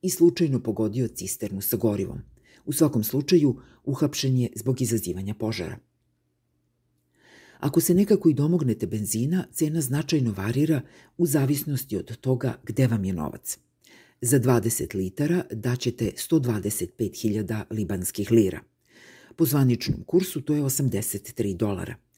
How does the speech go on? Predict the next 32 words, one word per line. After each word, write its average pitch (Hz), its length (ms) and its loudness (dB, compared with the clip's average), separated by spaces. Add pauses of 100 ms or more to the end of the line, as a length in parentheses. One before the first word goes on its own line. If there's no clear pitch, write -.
(240)
Ali 101 240 -2
ako 107 160 0
imate 104 300 0
dovoljno 107 360 0
sreće 147 480 2 (300)
da 127 140 -2
posedujete 127 680 -2
prave 147 440 0
dolarske 95 500 -8
novčanice 117 640 -4
koje 101 200 -6
smo 98 200 -10
počeli 101 420 -4
da 101 100 -4
zovemo 120 500 2
sveži 131 440 -2
dolari 98 420 -4 (600)
i 175 100 0
zamenite 165 540 4
ih 107 160 -10
po 120 60 -6
crnom 117 360 0
kursu, 170 460 0 (260)
onda 196 200 0
će 185 160 2
vas 120 200 0
benzin 151 380 2
koštati 131 640 2
manje 117 340 -2
od 120 80 -6
sedam 120 380 4
dolara. - 360 -10